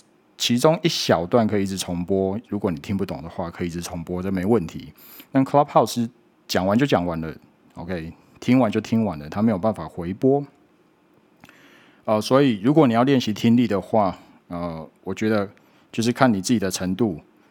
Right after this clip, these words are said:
听得懂七成，Clubhouse 是很棒的，可以吸收一些新知识，然后也可以听到，也可以练习英文听力的一些，一些内容。OK，那如果你只听得懂一两成，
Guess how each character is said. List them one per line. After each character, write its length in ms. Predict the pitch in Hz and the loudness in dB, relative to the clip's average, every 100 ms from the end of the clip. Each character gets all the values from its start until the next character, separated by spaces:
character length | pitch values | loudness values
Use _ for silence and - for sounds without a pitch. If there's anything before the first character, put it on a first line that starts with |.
| _ | _
听 140 | - 165 | 0 2
得 100 | 170 | 4
懂 160 | 107 | 4
七 200 | 107 139 | 2 2
成， 440 | 143 104 90 85 92 - _ _ _ - | 2 0 0 -2 -6 -10 _ _ _ -18
Clubhouse 640 | - 104 104 117 92 85 - _ | -2 0 2 0 0 -2 -12 _
是 200 | - 107 | -6 -6
很 300 | - 87 85 | -4 -8 -6
棒 300 | 85 113 95 | 0 0 0
的， 160 | 90 87 | -6 -8
可 160 | - | -8
以 80 | 87 | -6
吸 260 | - 104 101 | -6 -6 -4
收 240 | 101 95 | -4 -4
一 20 | |
些 380 | 95 98 95 98 - _ - _ | -4 -4 -4 -6 -12 _ -20 _
新 240 | - 127 127 | -2 2 2
知 200 | 127 123 | 2 -2
识， 340 | 139 107 80 | -2 -2 -4
然 220 | 80 82 | -10 -14
后 360 | 85 107 92 82 | -6 -4 -4 -6
也 260 | 82 87 82 | -8 -10 -10
可 320 | - 92 95 | -12 -6 -4
以 240 | 101 87 - | -4 -8 -8
听 280 | 101 98 | -6 -4
到， 280 | 98 95 87 92 | -2 -2 -4 -8
也 120 | 95 | -4
可 120 | 110 | 0
以 40 | |
练 200 | 113 120 | 2 2
习 180 | 104 98 | 0 -4
英 160 | 101 107 | -2 0
文 100 | 95 | -2
听 220 | 90 98 | -2 -2
力 160 | 101 90 | -2 -4
的 140 | 87 | -6
一 40 | |
些， 400 | 87 - 92 90 92 - _ - - - _ | -8 -6 -6 -6 -8 -14 _ -20 -20 -20 _
一 60 | 104 | -6
些 400 | 101 95 92 90 - _ _ _ _ | -4 -2 -4 -6 -12 _ _ _ _
内 200 | 117 110 | 0 2
容。 220 | 80 67 73 - _ | -2 -8 -14 -20 _
OK， 320 | 92 98 90 - - _ | -10 -6 -6 -10 -20 _
那 60 | 117 | 0
如 120 | 123 | 2
果 120 | 135 | 2
你 300 | 107 90 78 _ _ _ | 2 -2 -8 _ _ _
只 180 | - 98 | -10 -8
听 220 | 90 160 | -2 2
得 80 | 180 | 4
懂 180 | 135 123 | 4 4
一 40 | |
两 200 | 147 101 | 4 2
成， 440 | 90 92 82 85 | 0 -4 -4 -4